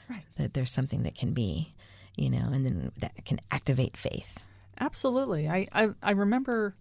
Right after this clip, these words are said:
Speaker 1: I don't know if it was from Alice in Wonderland or just what by Lewis Carroll, but that
Speaker 2: Mm-hmm.
Speaker 1: quote about, you know, "I, I believe six impossible things before breakfast."
Speaker 2: Yes, I love
Speaker 1: You know?
Speaker 2: it. <laughs>
Speaker 1: You know, and, and we have to have, we have to have those,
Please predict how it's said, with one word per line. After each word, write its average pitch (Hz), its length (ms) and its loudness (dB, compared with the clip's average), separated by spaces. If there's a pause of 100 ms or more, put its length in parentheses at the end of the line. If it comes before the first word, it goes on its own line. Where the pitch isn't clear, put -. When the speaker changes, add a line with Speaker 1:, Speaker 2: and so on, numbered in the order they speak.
(120)
Speaker 1:
I 196 100 6
don't 196 180 6
know 185 180 6
if 180 140 -2
it 180 80 -2
was 185 180 2
from 165 440 0 (500)
Alice 196 320 6
in 180 60 4
Wonderland 170 500 2
or 160 60 2
just 165 260 0
what 165 200 0
by 170 120 2
Lewis 175 320 0
Carroll, 165 320 -2
but 180 140 8
that 170 120 10
Speaker 2:
Mm-hmm. 160 120 8
Speaker 1:
quote 190 200 8
about, 170 320 2 (520)
you 180 80 2
know, 170 240 -2 (260)
"I, 190 260 6 (120)
I 202 100 10
believe 214 500 6
six - 300 2
impossible 214 480 4
things 208 280 -2
before 202 300 -2
breakfast." - 440 -2
Speaker 2:
Yes, 220 680 8
I - 300 8
love 339 280 8
Speaker 1:
You 403 100 6
know? 381 160 4
Speaker 2:
it. 302 380 4
<laughs> - 0 -
Speaker 1:
You 220 120 2
know, 208 140 8
and, 220 400 4
and 233 200 2
we 269 160 0
have 381 300 0
to 277 80 2
have, 170 460 2 (380)
we 220 140 4
have 277 220 4
to 302 100 0
have 233 340 0
those, 196 440 4